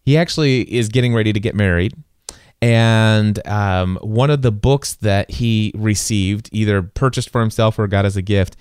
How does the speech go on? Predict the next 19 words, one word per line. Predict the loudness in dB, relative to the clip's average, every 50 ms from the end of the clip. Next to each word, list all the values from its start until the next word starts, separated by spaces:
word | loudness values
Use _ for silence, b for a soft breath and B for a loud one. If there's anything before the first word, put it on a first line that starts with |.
| b b b b b
it's | 0 0 0 0
one | -2 0 2 4 4 4 4 4 2
thousand | 0 -2 -4 -10 -6 -2 0 0 2 2 0 0 0 0 -2 -2 -2 -4 -2
and | -2 0 0 0 0
one | 0 2 2 2 2 2 -2
questions | -4 -2 0 2 2 2 0 -2 -2 0 0 2 2 2 0 -2 -6 -10 -16 _ _ _ _ _ _ _
you | -6 -2 2 2 4 4
should | 2 0 0 0 2 4 4 4 4 4 4 2 0 -4 -4 -2
discuss, | 0 2 2 2 0 -4 -4 -2 0 0 2 0 0 -2 -4 -8 -10 -10 -12 -14 _ _ -6
um, | -4 -2 0 0 0 -2 -4 -6 -8 -12 -20 -20 _ -20 -20 -10 _ 0
or | 2 2 2
have | 2 2 2 2 2
conversations | 0 0 0 0 0 0 0 0 0 0 -2 -2
about, | -2 0 0 0 0 0 -4 _ _ _ _ _ _ _ _ _ _ -8
uh, | -6 -4 -4 -4 -4
or | -4 -2 0 2 2 2
one | 2 2 2
thousand | 0 0 0 0 0
one | 0 0 0 0 -2